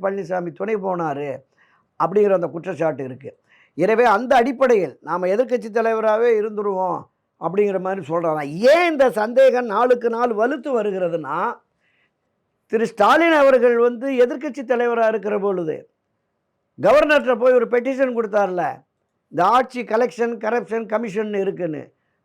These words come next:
பல நூற்றுக்கணக்கான, ஆயிரக்கணக்கான கோடி ரூபாய் முறைகேடு நடந்திருக்கிறது,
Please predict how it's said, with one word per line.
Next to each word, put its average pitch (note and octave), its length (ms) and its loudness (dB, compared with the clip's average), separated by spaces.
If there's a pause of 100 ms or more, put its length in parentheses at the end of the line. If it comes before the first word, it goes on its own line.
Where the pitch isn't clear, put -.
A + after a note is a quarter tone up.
பல B3+ 240 6
நூற்றுக்கணக்கான, B3 760 0
ஆயிரக்கணக்கான A3+ 760 -2
கோடி G#3 260 -4
ரூபாய் A#3 320 -2
முறைகேடு A3+ 480 0
நடந்திருக்கிறது, G3 720 -4